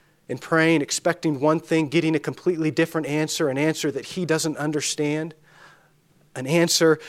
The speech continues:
that he can't see how it's right. What is Habakkuk's response? And we come to chapter three.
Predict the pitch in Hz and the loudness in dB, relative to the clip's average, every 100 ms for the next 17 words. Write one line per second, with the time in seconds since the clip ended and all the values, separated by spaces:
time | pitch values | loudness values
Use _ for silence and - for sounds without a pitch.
0 | - 127 - 180 - 170 165 - - 156 | -6 -4 0 -2 2 2 2 0 0 0
1 | - 160 165 165 - 151 170 135 135 180 | 0 2 4 2 2 4 4 2 2 4
2 | 175 - 135 139 160 - 170 - 127 - | 4 0 -4 0 0 0 -4 -4 -8 -6
3 | - 165 165 - - - _ _ _ _ | -4 -2 -2 -4 -8 -10 _ _ _ _
4 | _ _ _ _ _ _ _ _ _ _ | _ _ _ _ _ _ _ _ _ _
5 | _ _ _ - 143 - 190 170 - 180 | _ _ _ -4 -4 0 0 0 0 2
6 | 170 - 143 - 135 117 | 2 0 -4 -2 -2 -2